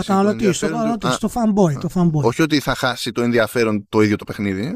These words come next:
Speaker 1: αυτό
Speaker 2: Όχι, όχι,
Speaker 1: ε.
Speaker 2: αυτός θα χάσει το,
Speaker 1: Οκ.
Speaker 2: το ενδιαφέρον. Ε,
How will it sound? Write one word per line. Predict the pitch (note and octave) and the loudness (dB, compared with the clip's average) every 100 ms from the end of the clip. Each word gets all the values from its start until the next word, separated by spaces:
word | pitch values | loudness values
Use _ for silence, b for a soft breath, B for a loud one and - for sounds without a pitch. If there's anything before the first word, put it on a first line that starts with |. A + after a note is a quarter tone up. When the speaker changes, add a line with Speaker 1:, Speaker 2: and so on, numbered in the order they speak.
| A3+ | -8
Speaker 1:
αυτό | - A#3 | 0 2
Speaker 2:
Όχι, | A#3 A#3+ | 4 2
όχι, | - | -2
Speaker 1:
ε. | G3+ | -6
Speaker 2:
αυτός | - B3+ - | 0 0 0
θα | F#3+ | -2
χάσει | - E3+ - | -4 -4 -4
το, | - C#3+ C#3+ C3+ C3+ _ - | -4 -4 -4 -6 -8 _ 0
Speaker 1:
Οκ. | - | 0
Speaker 2:
το | F#3 | 2
ενδιαφέρον. | D#3 D3+ C#3+ C#3 A2+ - _ _ _ _ _ _ _ _ _ _ | -2 -2 -6 -8 -10 -12 _ _ _ _ _ _ _ _ _ _
Ε, | - F3+ E3+ E3 D#3 D3+ D3+ D#3 | -8 -4 0 2 2 0 -2 -6